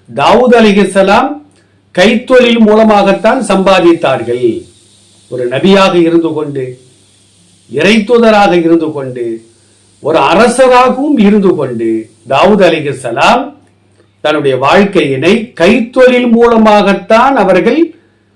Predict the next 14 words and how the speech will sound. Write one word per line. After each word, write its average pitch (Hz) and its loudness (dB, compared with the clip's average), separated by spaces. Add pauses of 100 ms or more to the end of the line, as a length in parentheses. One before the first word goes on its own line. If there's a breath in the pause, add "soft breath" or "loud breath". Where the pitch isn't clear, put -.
(180 soft breath)
வாழ்க்கை 214 0
நடத்தினார்கள். 127 -6 (600)
இரும்பு 175 0 (100)
கவசங்கள் 165 0
செய்வது, 127 -6
உருக்கு 202 0
சட்டைகள் 135 -4
செய்வது, 110 -6 (240 soft breath)
வாள் 180 0
செய்வது, 120 -6
கத்தி 175 -2
செய்வது, 117 -4 (420 soft breath)
கேடயங்கள் 214 2
செய்வது, 107 -8